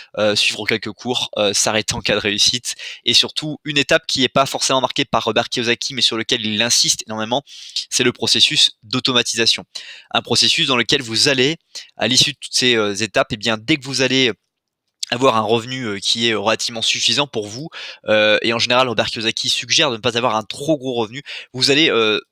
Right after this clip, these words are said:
chercher à, euh, mettre, euh, votre entreprise en gérance et donc de ne plus du tout travailler dans l'entreprise, mais travailler au-dessus de l'entreprise et d'avoir, euh, le recul, la fraîcheur pour pouvoir intervenir seulement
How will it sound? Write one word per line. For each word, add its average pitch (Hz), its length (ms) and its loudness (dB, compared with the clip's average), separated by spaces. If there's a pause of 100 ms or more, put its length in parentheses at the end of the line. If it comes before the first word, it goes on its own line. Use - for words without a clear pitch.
(180)
chercher 147 580 4
à, 123 280 4
euh, 107 160 -2
mettre, 131 420 -2
euh, 104 160 -8
votre 107 240 -10
entreprise 165 340 -8
en 110 100 -12
gérance 113 540 0
et 110 80 0
donc 120 200 -8 (380)
de 117 160 0
ne 127 120 -2
plus 160 340 -12
du 113 180 -14
tout 147 240 -8 (160)
travailler 131 440 2
dans 120 60 2
l'entreprise, 120 440 -4
mais 110 60 -6
travailler 110 280 0
au-dessus 117 200 -2
de 123 60 -8
l'entreprise 110 440 -4
et - 20 -12
d'avoir, 107 320 0
euh, 107 60 -2
le 117 100 -2
recul, 123 360 -2
la 120 80 2
fraîcheur - 400 -2
pour 113 140 0
pouvoir 120 300 -2
intervenir 127 480 0
seulement 127 380 0